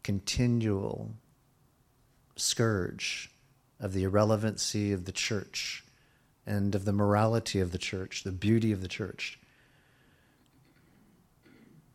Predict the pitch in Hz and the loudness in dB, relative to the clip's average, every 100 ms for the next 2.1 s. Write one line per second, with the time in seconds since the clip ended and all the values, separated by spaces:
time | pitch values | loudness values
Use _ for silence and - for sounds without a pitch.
0 | _ - 107 98 117 107 104 98 92 - | _ -4 -2 2 4 6 4 2 -2 -4
1 | - - - - 98 95 98 92 - 95 | -6 -6 -10 -6 -4 2 2 2 0 -6
2 | 101 | -6